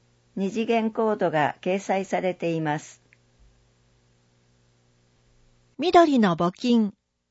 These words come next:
Speaker 2: 緑の募金は、健全な森を次の世代につなぐため、森づくりや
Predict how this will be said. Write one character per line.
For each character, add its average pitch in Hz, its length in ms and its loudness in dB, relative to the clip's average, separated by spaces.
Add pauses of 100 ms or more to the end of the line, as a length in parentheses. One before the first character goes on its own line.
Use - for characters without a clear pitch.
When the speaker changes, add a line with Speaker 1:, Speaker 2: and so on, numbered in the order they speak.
(1000)
Speaker 2:
緑 339 420 2
の 208 140 2
募 185 180 -2
金 262 340 0
は、 220 280 0 (800)
健 330 260 2
全 359 300 2
な 311 120 2
森 277 360 2
を 254 180 2 (140)
次 294 260 0
の 359 140 2
世 294 160 2
代 247 240 0
に 175 140 -4
つ 226 140 -4
な 311 160 2
ぐ 254 100 -4
た 165 160 -4
め、 160 260 -2 (680)
森 285 260 2
づ 311 140 -2
く 269 160 -4
り 208 160 0
や 175 220 2